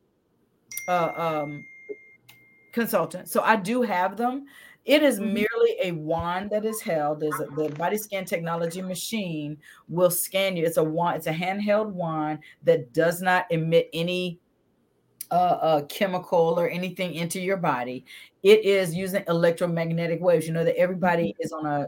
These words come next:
Speaker 1: on a wavelength energy vibration. So what it
Speaker 2: Mm-hmm.
Speaker 1: does, it goes through and it reads every,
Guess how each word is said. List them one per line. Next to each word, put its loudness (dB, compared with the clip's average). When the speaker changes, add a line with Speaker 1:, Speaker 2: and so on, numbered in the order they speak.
Speaker 1:
on -4
a -2
wavelength 0
energy -2
vibration. 0
So 10
what 10
it 4
Speaker 2:
Mm-hmm. -6
Speaker 1:
does, 6
it -4
goes 8
through -2
and 0
it 2
reads -4
every, 6